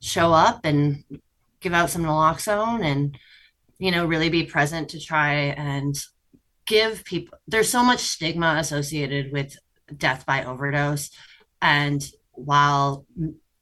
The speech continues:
many of us have been affected by these losses, it really feels important to me to give us a space to grieve collectively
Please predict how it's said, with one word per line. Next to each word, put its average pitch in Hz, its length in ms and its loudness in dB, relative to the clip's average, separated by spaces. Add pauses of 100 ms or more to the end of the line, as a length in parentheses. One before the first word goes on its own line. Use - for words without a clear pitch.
(540)
many 165 480 2
of 151 120 0
us 143 220 -2
have 147 120 -6
been 143 120 -2
affected 135 420 -6
by 131 200 0
these 135 240 -8
losses, 147 600 -4
it 151 160 -6
really 147 280 -2
feels 139 340 -6
important 131 720 -8
to 160 80 -8
me 143 540 -8 (540)
to 185 360 2
give 160 260 -2
us 156 220 0
a 131 80 -8
space 123 460 -8
to 156 160 -6
grieve 135 500 -8
collectively 240 920 -2